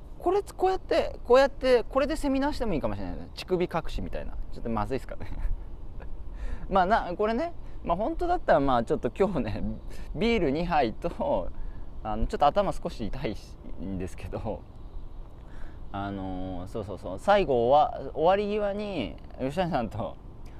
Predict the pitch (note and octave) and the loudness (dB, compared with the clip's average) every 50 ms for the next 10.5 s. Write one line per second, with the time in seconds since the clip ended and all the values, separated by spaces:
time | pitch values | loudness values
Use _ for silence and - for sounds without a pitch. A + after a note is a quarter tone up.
0 | - - - C3+ D#3+ G3 G#3+ G3+ - A3 G#3 - B3+ G#3 A#3 A#3 A3+ F3+ C#3+ B2 | -14 -2 4 8 10 10 10 8 6 -2 -2 0 0 0 2 2 2 0 0 2
1 | C3+ D3+ D#3+ D3 B2+ G#2+ G2 G2 B2 D3 F3+ F#3+ F#3 G3 G3 - G#3 G3 G#3 F#3+ | 2 4 6 6 6 6 4 4 4 4 4 4 2 -2 -2 -2 0 4 4 4
2 | E3+ C#3 B2+ C3 D3 C#3+ C3+ B2 G#2 - C3+ C#3+ D3 D3+ D#3 - - A#2+ A2+ G2+ | 4 4 4 4 8 8 8 8 8 6 2 2 2 2 -2 -2 0 0 0 0
3 | G#2+ G#2 G2 G2 F#2+ F#2 G2+ G#2 - F3 E3+ D3+ A#2+ G#2+ G2 G#2 A2 G#2 F#2+ - | 0 -2 0 0 0 0 -2 -2 0 0 0 2 2 0 0 2 0 0 0 -2
4 | - - - C3+ A2 - - - - A2 - - G2+ G2 - - - - - - | -6 -6 -6 -6 -6 -6 -6 -6 -4 -4 -4 -4 -6 -6 -8 -8 -10 -12 -12 -12
5 | - - - - - - - - - - - - - - - - - - - B2+ | -12 -12 -14 -12 -12 -12 -10 -10 -10 -10 -8 -8 -8 -8 -8 -10 -10 -8 -2 -2
6 | B2 A2+ A#2+ A2+ A2 A#2 C3 C3 E3+ F#3 F3+ - - A2+ A2 B2 - - F#2 E2 | 0 0 0 0 2 2 0 2 4 2 2 4 2 0 0 0 -2 -6 -8 -8
7 | D2 C#2 F#2 A2+ B2+ C3 A2 G2+ G2 F#2 F2 - - - - - - - - - | -6 -6 -6 -6 -6 -4 -4 -4 -4 -4 -4 -6 -8 -12 -14 -16 -16 -16 -16 -16
8 | - - - - - - - - - G#2+ - G2+ G2 G2 A#2 A2 G2+ A2+ A#2 A2 | -16 -16 -16 -16 -16 -16 -12 -12 -12 -4 -2 -2 0 0 -2 -2 0 2 2 2
9 | G#2+ A2+ A#2 A2 F#2+ F#2+ F#2 F#2 F#2 F2+ - - - - - - - - - - | 2 0 0 -2 -2 -4 -4 -4 -6 -6 -8 -10 -10 -4 -2 -2 -2 -4 -8 -14
10 | - - - - - - - - - | -16 -16 -16 -16 -16 -16 -14 -14 -14